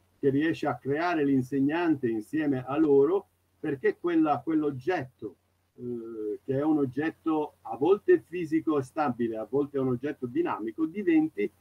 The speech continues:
un'occasione perché veramente lì si impari. E se noi riusciamo a, a,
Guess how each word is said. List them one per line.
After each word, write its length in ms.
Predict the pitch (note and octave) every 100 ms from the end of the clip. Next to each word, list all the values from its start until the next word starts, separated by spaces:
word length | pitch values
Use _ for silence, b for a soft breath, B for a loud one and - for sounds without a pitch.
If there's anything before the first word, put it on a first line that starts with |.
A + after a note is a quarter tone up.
| _ -
un'occasione 1120 | E4+ E4+ F#4 - - F#4+ D#3+ D#3 A#2+ A#2+ B2+
perché 480 | D3 C3 D3+ D3 - _ _ _
veramente 680 | D3 F3 E3 C#3 C3+ D#3
lì 180 | C#3 B2+
si 140 | B2+
impari. 500 | C3 A#2+ - - - -
E 140 | - -
se 180 | -
noi 180 | A#3+ C4
riusciamo 760 | A#3 F3+ - E3+ B2+ G#2+ F#2+ - _ _ _ _ E3
a, 200 | F3+ F#3
a, 360 | D3+ D3 C3